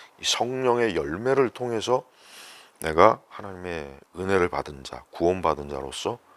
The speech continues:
어, 명확하게 알 수가 있어요. 그래서 우리가 항상, 예, 성령의 열매를 중요하게 여기는, 그래서 성도들이 참 하나님의 그 성품, 어,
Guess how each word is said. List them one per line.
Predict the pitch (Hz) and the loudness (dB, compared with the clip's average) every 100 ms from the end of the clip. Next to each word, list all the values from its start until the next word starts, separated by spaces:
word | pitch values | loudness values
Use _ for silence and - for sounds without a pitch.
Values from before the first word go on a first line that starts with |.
| _ _ _ | _ _ _
어, | - - | -20 -12
명확하게 | 76 76 - 73 67 64 104 127 _ - | -10 -8 -12 -12 -10 -4 -4 -6 _ -8
알 | - 69 | -4 -2
수가 | - - 67 | -4 -6 -6
있어요. | 73 - - | -2 -4 -4
그래서 | 85 85 90 - - - - - - - - | -8 -4 -4 -6 -14 -10 -8 -6 -8 -12 -12
우리가 | 92 87 85 78 | 0 6 6 6
항상, | - 107 101 87 71 _ - _ _ _ _ - | 0 -4 2 2 0 _ -20 _ _ _ _ -10
예, | 82 73 62 - | -8 -8 -8 -6
성령의 | - 113 113 104 90 73 - | -4 -4 -2 0 0 -2 -4
열매를 | - 87 92 90 71 64 - - | -2 -2 0 -2 -4 -10 -20 -10
중요하게 | - - 95 101 104 90 80 | -4 -4 -4 0 2 2 0
여기는, | 73 69 65 - - - | -6 -8 -16 -20 -20 -20
그래서 | 53 69 73 | -20 -16 -14
성도들이 | 65 - 76 73 71 80 113 - - - - - - - - - | -14 -14 -12 -10 -6 -4 -4 -6 -18 -16 -12 -12 -10 -12 -14 -12
참 | - 73 73 71 | -8 -8 -10 -14
하나님의 | - 90 82 76 69 65 | -4 0 0 0 -8 -12
그 | - | -14
성품, | - - 90 78 - 76 - _ _ _ - | -12 -12 -12 -14 -16 -16 -18 _ _ _ -20
어, | 65 | -20